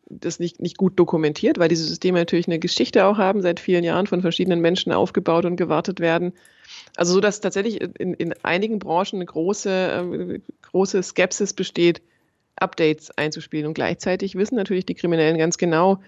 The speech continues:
welche Lücken, welche Computersysteme haben. Danach kann man teilweise automatisiert suchen. Also die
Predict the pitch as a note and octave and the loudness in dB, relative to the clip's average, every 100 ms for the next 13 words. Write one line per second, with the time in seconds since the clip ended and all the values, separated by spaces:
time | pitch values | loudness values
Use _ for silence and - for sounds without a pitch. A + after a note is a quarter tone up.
0 | _ _ - E3+ E3+ F#3 F#3 F#3+ E3 D#3+ | _ _ 2 2 2 0 0 -2 0 0
1 | F3 F3+ F3 F3 E3 D#3+ - E3+ E3 D#3+ | 0 -4 -6 -6 -6 -6 -2 0 2 2
2 | E3+ D#3+ D#3+ D#3+ E3 E3 F3 C#3+ E3 E3+ | 2 0 -2 -4 -2 -2 0 0 2 2
3 | E3+ E3 E3 E3+ D#3 E3 - F#3+ G3 F3+ | 2 0 0 0 0 0 2 2 4 2
4 | E3 D#3+ | 2 0